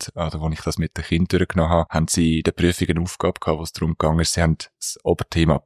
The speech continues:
Berufe gehabt und haben müssen drei Berufe aufschreiben. Und dann hat es zwei Kinder gegeben, die dann, äh, Polizistin und Polizist geschrieben haben. Und das hat natürlich keine spezielle Punkte gegeben oder so, aber ich habe ihnen ein Smiley gemacht, dass ich es schön gefunden habe, dass sie eben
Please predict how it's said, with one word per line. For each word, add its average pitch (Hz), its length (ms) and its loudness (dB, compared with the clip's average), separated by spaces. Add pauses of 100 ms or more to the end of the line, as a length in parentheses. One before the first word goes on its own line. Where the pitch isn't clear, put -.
Berufe 101 340 4
gehabt 104 160 2
und 90 140 0
haben 82 100 4
müssen 82 260 0
drei 80 440 0
Berufe 82 340 4
aufschreiben. 78 480 -2
Und 76 160 0
dann 85 100 4
hat 87 180 0
es - 180 -6
zwei 90 260 4
Kinder 107 260 2
gegeben, 85 280 2
die 82 60 0
dann, 78 260 2
äh, 76 140 2 (100)
Polizistin 82 720 0
und 90 260 2
Polizist 80 560 -2
geschrieben 76 340 -2
haben. 78 300 2
Und 80 220 -4
das 80 100 2
hat 82 80 2
natürlich 80 380 0
keine 80 360 2
spezielle - 460 0
Punkte 104 420 2
gegeben 92 260 4
oder 101 100 2
so, 92 320 4
aber - 200 0
ich - 120 0
habe 78 180 0
ihnen 76 300 0
ein 76 120 -4
Smiley 76 440 -2
gemacht, - 320 -4
dass - 120 -2
ich 76 100 -10
es - 80 -8
schön 71 200 -6
gefunden 71 360 -6
habe, 73 100 -4
dass - 240 -4
sie 78 140 0
eben 76 180 2